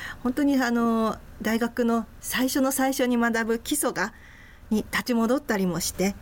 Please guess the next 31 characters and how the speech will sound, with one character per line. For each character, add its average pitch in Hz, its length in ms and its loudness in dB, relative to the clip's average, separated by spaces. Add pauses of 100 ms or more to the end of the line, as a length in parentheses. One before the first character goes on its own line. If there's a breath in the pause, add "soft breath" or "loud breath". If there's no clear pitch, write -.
本 247 80 2
当 285 100 0
に 285 180 2
こ 233 260 2
う、 - 100 -8 (200)
い 240 60 0
ろ 247 120 2
ん 269 40 2
な 269 80 2
も 311 100 2
の 302 120 2
が 196 120 -2
つ - 160 -2
な 214 120 2
が 220 120 0
る 220 120 0
機 - 100 -12
会 220 180 0
に 175 120 2
な 175 100 2
っ 190 60 -4
て 185 100 -4
く - 100 -4
る 170 60 -4
か 165 160 -2
な 220 180 2
と - 200 -4
思 180 180 2
い 170 60 2
ま 175 260 2
す。 - 200 -4